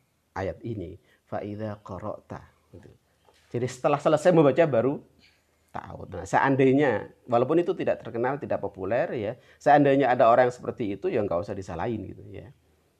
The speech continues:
Nah, tapi umumnya kalau kita, eh, apa, berta'awud itu ya sebelum, eh, membaca. "Innahu laysa lahu sultanun 'ala ladzina amanu wa 'ala rabbihim yatawakkalun." Sesungguhnya syaitan itu tidak punya kekuasaan, tidak mampu untuk me-,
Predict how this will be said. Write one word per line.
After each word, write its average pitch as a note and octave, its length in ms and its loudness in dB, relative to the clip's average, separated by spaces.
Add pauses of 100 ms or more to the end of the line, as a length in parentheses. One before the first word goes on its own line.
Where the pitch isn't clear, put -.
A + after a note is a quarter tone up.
Nah, - 200 -20
tapi F#2+ 280 -6
umumnya C3 480 4
kalau G2+ 200 -2
kita, F#2 400 -8 (140)
eh, E2+ 540 -6 (400)
apa, - 300 -8 (100)
berta'awud F#2+ 600 -2
itu C#3 200 -8
ya F2 160 -6
sebelum, G2 560 -2 (680)
eh, E2+ 460 -4 (380)
membaca. E2 420 -14 (540)
"Innahu A2+ 400 0
laysa B2 240 0
lahu G2 240 -6
sultanun C3 560 -2
'ala G#2 240 -2
ladzina F#2 400 -4
amanu F#2 320 -4
wa E2 80 -6
'ala E2+ 240 -8
rabbihim F2 400 -10
yatawakkalun." F#2 720 0 (400)
Sesungguhnya A#2 400 -2
syaitan G2+ 400 0
itu - 160 -4
tidak A2+ 320 -2
punya C3 320 -2
kekuasaan, B2 720 -2
tidak C#3 320 2
mampu A#2 400 2
untuk C3 400 -2
me-, G#2 400 -4